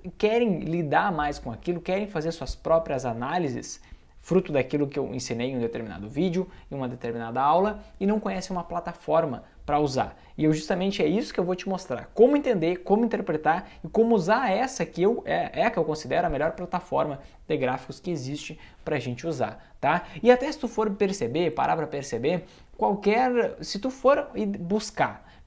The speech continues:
pesquisar, por exemplo, o preço de uma ação e tu colocar lá no Google. Vamos, deixa eu te mostrar minha tela aqui. Coloquei no Google, ó, Petri quatro, por exemplo, já vai aparecer pra mim na cara um gráfico aqui, que eu posso até expandir o período de tempo dele,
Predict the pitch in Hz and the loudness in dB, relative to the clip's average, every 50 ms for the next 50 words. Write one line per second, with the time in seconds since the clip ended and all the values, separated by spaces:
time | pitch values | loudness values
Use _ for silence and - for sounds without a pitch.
0 | - - 214 233 233 - - 233 214 175 147 143 123 104 - - - - - 160 | 0 2 2 2 2 0 0 0 2 2 4 2 2 0 -2 -10 -18 -6 -2 0
1 | 160 156 151 156 151 - 135 - - - 190 214 226 220 - 170 147 135 123 120 | 2 4 4 2 2 0 -4 -6 -4 0 2 2 2 0 -2 -2 -2 -2 -2 -4
2 | 117 - - - 185 196 180 135 - - - - - 165 165 190 185 190 180 160 | -6 -6 -2 0 0 0 0 -2 -4 -10 -16 -12 -10 -4 -2 0 2 2 2 2
3 | - 170 165 170 185 196 202 180 147 131 117 113 - - - 165 160 175 190 190 | 2 0 0 0 2 2 2 0 0 0 -2 -4 -6 -8 -4 0 0 2 2 2
4 | 185 170 165 170 - 180 165 170 165 147 - - 147 139 135 - - 113 113 117 | 0 0 -2 -2 -4 -4 -4 -4 -4 -4 -6 -8 -8 -8 -8 -8 -8 -8 -8 -8
5 | 110 - - - - - - 196 196 175 - 214 226 226 220 196 170 170 160 131 | -10 -14 -18 -20 -6 0 2 2 2 4 4 4 4 4 4 6 6 6 6 6
6 | 127 117 120 135 139 - - - - 190 196 202 202 202 190 185 - - 151 123 | 6 4 4 4 2 0 -2 -2 0 0 0 0 0 -2 -2 -2 0 0 0 0
7 | 113 - - - 107 - - _ - - 151 156 151 123 123 123 113 101 104 - | 0 -2 -8 -14 -16 -16 -20 _ -4 0 2 4 4 4 2 0 -2 -4 -6 -12
8 | - - - - - - 151 147 190 208 214 196 202 220 226 226 226 220 202 202 | -14 -16 -20 -20 -12 -8 -2 0 2 2 2 2 2 0 0 0 0 0 0 2
9 | - 208 202 214 214 196 175 170 175 175 185 196 202 202 - 175 143 143 151 160 | 0 -2 -2 0 -2 0 0 0 0 0 0 -2 -2 0 0 2 4 4 2 2
10 | 165 165 - 165 165 147 139 131 131 135 - - - - - 120 107 - 120 117 | -2 -4 -4 -2 0 0 2 2 0 0 -2 -4 -6 -4 -6 -10 -8 -6 -6 -2
11 | - 135 139 139 - 170 - - - - _ _ _ - 143 - - - 170 190 | -2 -2 -2 0 -2 -4 -4 -4 -6 -14 _ _ _ -14 -12 -8 -4 -2 0 0
12 | 202 202 - 208 208 202 170 131 147 175 208 208 208 - - - - - 156 143 | -2 0 0 2 4 4 2 2 0 -2 -2 -4 -6 -12 -20 -20 -12 -10 -8 -4
13 | - 170 160 139 139 139 143 147 151 156 156 147 135 - 170 170 156 131 117 110 | 0 0 0 0 -2 -2 0 2 2 2 0 -2 -4 -4 -4 -2 0 0 0 -2
14 | 104 98 - | -4 -6 -10